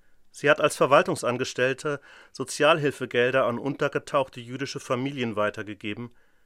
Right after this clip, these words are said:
Mehr als zweitausendfünfhundert Kinder hat Irena Sendler aus dem Ghetto herausgeschmuggelt, Papiere für sie gefälscht und sie in christlichen Häusern untergebracht. Sie wurde verhaftet, zum Tod verurteilt und kam doch wie durch ein Wunder frei.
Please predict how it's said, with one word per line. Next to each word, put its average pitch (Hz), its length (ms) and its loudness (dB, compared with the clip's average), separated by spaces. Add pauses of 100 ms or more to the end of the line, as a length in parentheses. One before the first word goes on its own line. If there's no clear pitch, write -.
(360)
Mehr 139 180 0
als 143 160 -2
zweitausendfünfhundert 147 1120 0
Kinder 139 360 -2
hat 107 180 0
Irena 117 320 -4
Sendler 123 540 -2
aus 117 140 -4
dem 110 180 -6
Ghetto 117 260 -2
herausgeschmuggelt, 110 960 -6 (300)
Papiere 147 520 -2
für 147 220 -6
sie 139 140 -12
gefälscht 131 560 -2
und 127 160 -6
sie 131 140 -8
in 123 160 -6
christlichen 117 580 -10
Häusern 117 360 -2
untergebracht. 92 800 -8 (920)
Sie 98 180 -12
wurde 107 160 -2
verhaftet, 117 560 -4 (560)
zum - 220 -4
Tod 180 180 0
verurteilt 156 540 4
und 139 160 -2
kam 143 320 -2
doch - 280 -2
wie 143 120 -8
durch 139 200 -4
ein 123 200 -4
Wunder 120 260 -4
frei. 101 400 -4